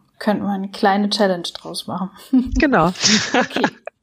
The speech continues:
Speaker 1: Das werde ich auf jeden Fall irgendwie in die Beschreibung mit reinhauen und, ähm, wenn ich den Podcast dann, äh,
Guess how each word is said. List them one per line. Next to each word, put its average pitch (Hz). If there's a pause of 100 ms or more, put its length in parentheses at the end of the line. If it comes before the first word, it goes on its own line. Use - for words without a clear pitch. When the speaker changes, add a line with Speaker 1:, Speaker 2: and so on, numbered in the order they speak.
(340)
Speaker 1:
Das 233
werde 262
ich 262
auf 247
jeden 262
Fall 247
irgendwie 240
in 226
die 226
Beschreibung 220
mit 220
reinhauen 220
und, 214
ähm, 208
wenn 208
ich 214
den 208
Podcast 202
dann, 190
äh, 202